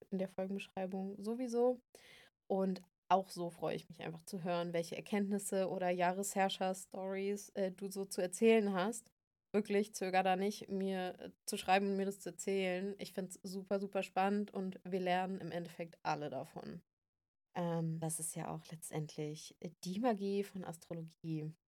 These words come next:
All diese verblüffenden Aha-Momente letztendlich. Sehr schön. Und das war's erstmal von mir mit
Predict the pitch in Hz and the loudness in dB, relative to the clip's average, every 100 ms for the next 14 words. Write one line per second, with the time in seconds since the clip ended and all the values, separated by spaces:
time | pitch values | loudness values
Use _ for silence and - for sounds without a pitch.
0 | _ _ _ - 156 165 165 156 156 151 | _ _ _ -4 -4 -2 -4 -2 -2 -2
1 | 156 _ _ _ _ _ _ _ _ - | -6 _ _ _ _ _ _ _ _ -16
2 | - 196 202 247 233 180 165 165 156 147 | -4 2 4 4 4 0 0 -4 -4 -4
3 | 156 - 165 - - - - - 185 - | -4 -6 -8 -10 -12 -12 -14 -14 -12 -12
4 | - - _ _ _ _ _ _ _ _ | -12 -14 _ _ _ _ _ _ _ _
5 | _ _ _ _ - 208 180 214 392 - | _ _ _ _ -10 -6 2 2 2 -4
6 | 160 165 - - - - - 185 185 185 | -4 -6 -10 -20 -20 -20 -6 -2 -2 -2
7 | 185 - 170 165 165 175 185 - 180 180 | -6 -12 -8 -6 -6 -6 -6 -6 -8 -8
8 | 185 185 185 185 - - 196 185 180 190 | -6 -4 -4 -6 -12 -10 -4 -4 -2 -2
9 | 254 208 180 202 185 185 | -2 -2 -2 -2 -4 -6